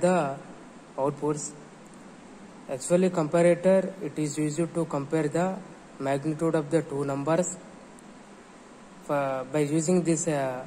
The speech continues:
I C seven four eight five, we can, uh, we can do the one bit comparator, two bit comparator, and four bit comparator.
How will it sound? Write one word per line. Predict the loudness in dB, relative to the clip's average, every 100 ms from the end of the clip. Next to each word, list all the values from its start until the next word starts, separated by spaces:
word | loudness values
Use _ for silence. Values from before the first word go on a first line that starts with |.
| -6
I | -2 0
C | 2 0
seven | 0 -2 -2 0
four | 0 0
eight | 0 -4
five, | -4 -2 -2 -10 -18 -20 -20 -20 -20 -20 -20 -20 -20 -16 -6
we | -4
can, | 0 0 0 -2 -6 -10 -14 -20 -20 -20 -20 -20 -20 -20 -20 -20 -20 -20 -20 -20 -20 -20 -16
uh, | -14 -12 -14 -16 -20 -20 -18 -8
we | -6
can | -2 0
do | 2
the | 6 6 6
one | 2 0
bit | -2 0
comparator, | -2 2 2 2 2 2 2 -6 -18 -20 -20 -20 -20 -20 -20 -20 -8
two | -6
bit | -2 -2
comparator, | 0 2 4 4 4 2 0 -2 -14 -20 -20 -8
and | -6 -2
four | 0 0
bit | 0 -4
comparator. | -6 -4 -4 -4 -6 -8